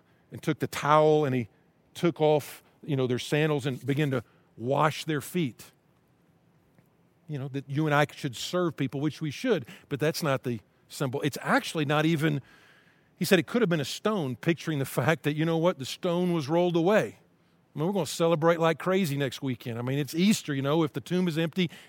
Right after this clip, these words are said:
anything is possible. But that, even that is not the symbol of Christianity.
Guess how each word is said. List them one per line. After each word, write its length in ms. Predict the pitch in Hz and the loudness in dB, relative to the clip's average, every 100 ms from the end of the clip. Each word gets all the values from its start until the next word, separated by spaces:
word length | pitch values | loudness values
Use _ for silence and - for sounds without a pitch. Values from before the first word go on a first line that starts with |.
| - | 0
anything 460 | 185 202 170 185 175 | 4 4 4 0 -2
is 120 | - | -4
possible. 600 | - 202 180 160 131 107 _ _ _ _ _ | -2 0 0 -2 -6 -8 _ _ _ _ _
But 180 | 160 - | -8 -6
that, 260 | 185 233 208 | -4 -2 0
even 280 | 208 170 127 | 0 -2 0
that 200 | 233 277 | 0 0
is 180 | 165 | -2
not 280 | 165 156 156 - - | 0 2 2 -2 -8
the 80 | |
symbol 440 | - - 226 185 156 | -6 -4 -2 0 -2
of 120 | 131 | -4
Christianity. 720 | 170 147 - 170 202 117 | -6 -4 -2 0 0 -2